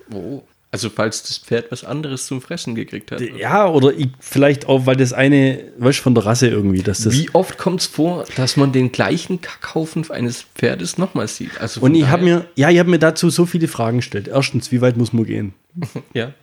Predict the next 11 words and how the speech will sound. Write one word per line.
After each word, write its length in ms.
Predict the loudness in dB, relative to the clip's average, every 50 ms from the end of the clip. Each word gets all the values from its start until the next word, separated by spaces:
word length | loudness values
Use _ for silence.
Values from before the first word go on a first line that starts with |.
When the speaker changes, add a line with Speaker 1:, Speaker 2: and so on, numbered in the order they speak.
| _ _
Speaker 2:
Wie 160 | 0 2 2 4
Speaker 1:
Auf 80 | 4 4
Speaker 2:
rea- 60 | 4
Speaker 1:
der 100 | 4 2
Speaker 2:
einen 260 | 2 2 2 2 2
Seite 300 | 4 4 4 6 6 6
ist 100 | 4 4
natürlich 400 | 4 2 2 2 2 2 0 0
pädagogisch 580 | -2 0 2 2 4 4 2 2 2 0 -2 0
sehr 200 | 2 2 4 4
wertvoll, 460 | 4 2 0 -2 -2 -2 -2 -2 -2